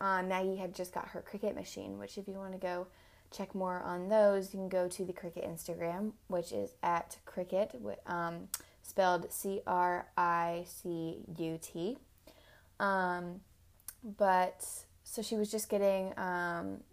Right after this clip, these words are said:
she was getting used to her Cricut machine and was, um, learning different techniques you can do with it. So that was really cool. And, um, so she said that, like, we could start one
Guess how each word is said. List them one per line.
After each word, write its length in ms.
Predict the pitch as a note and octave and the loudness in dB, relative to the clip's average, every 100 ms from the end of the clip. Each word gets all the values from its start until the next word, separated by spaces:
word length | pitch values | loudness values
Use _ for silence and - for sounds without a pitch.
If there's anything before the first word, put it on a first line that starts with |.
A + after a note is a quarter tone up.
| _ | _
she 160 | - A3+ | -8 -4
was 80 | G#3 | 4
getting 240 | A#3+ B3 | 6 6
used 160 | A3+ - | 4 -2
to 80 | G3+ | -4
her 60 | |
Cricut 340 | F#3+ G3 F#3+ - | -4 -6 -4 -6
machine 400 | G3 - F#3 F3+ | -6 -6 -4 -4
and 300 | F3+ F3 F3 - - - - | -4 -4 -8 -16 -20 -20 -8
was, 420 | F#3+ F#3+ F#3 F3+ - | 6 10 10 8 2
um, 580 | F#3 F3 F3 F3 F3+ G3+ - - - _ _ _ - | 0 0 -2 -4 -8 -12 -8 -8 -8 _ _ _ -6
learning 600 | F#3 G3 F#3+ F#3 F#3+ - G#3 | -2 0 0 -2 -4 -8 -6
different 340 | F#3 F3+ F#3 | -6 -4 -8
techniques 460 | - F#3+ F#3+ F#3 - | -8 -8 -6 -6 -8
you 60 | |
can 160 | G3+ F#3+ | -8 -4
do 100 | F#3 | -2
with 180 | F3+ F#3 | -2 -4
it. 240 | F3+ - - - - - | -6 -6 -12 -20 -20 0
So 120 | G#3+ | 4
that 140 | G3+ | 4
was 100 | G3 | 4
really 240 | F#3 F#3+ F#3+ | 4 4 2
cool. 480 | - F#3 F#3 F3+ F#3 | -4 0 2 2 0
And, 560 | F#3+ F#3 F3+ F3+ F3 F#3 - | -4 -4 -4 -4 -6 -8 -6
um, 360 | F3+ F3 F3 | -4 -2 -4
so 100 | F3 | -6
she 180 | F#3+ G#3+ | -6 -4
said 460 | G#3 G3+ F#3 F3+ F#3+ - - _ | 2 4 6 4 0 -12 -20 _
that, 400 | F#3+ F#3 F3+ - | 8 10 10 8
like, 380 | - F3 F3 - - | 4 4 2 -2 0
we 180 | G3 | 0
could 260 | F#3+ - F#3 | 0 -2 -4
start 280 | - F3+ F#3 | 0 0 2
one 240 | F3+ F3 | 0 -2